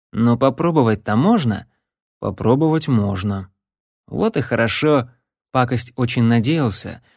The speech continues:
что его улыбка будет выглядеть дружелюбно. «Все, тема закрыта». Отступив дальше, на площадку между лестницами, он выждал, когда расслабившийся Кит поравняется с ним, и с удовольствием отвесил ему неслабый подзатыльник.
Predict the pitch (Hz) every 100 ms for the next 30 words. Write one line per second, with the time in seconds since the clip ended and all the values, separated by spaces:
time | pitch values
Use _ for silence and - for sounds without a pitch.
0 | _ - 123 123 135 139 151 180 - 120
1 | 131 131 127 151 143 143 131 123 - 139
2 | 143 127 147 131 101 101 76 _ _ -
3 | - 185 226 247 - _ _ - 139 147
4 | 139 156 165 180 107 - _ _ _ _
5 | _ _ _ 113 110 - 110 120 98 143
6 | 160 - 110 110 120 117 143 123 123 113
7 | 101 117 160 160 113 104 107 90 - _
8 | _ _ 123 147 160 175 143 147 143 131
9 | 143 139 - 151 135 - 131 - 123 156
10 | 127 - 131 123 139 135 120 120 - 175
11 | 156 156 _ _ _ 160 - 113 120 143
12 | 196 - - 160 151 127 123 143 127 135
13 | 123 123 127 123 120 - 117 127 113 117
14 | - 113 107 117 - 110 98 90 _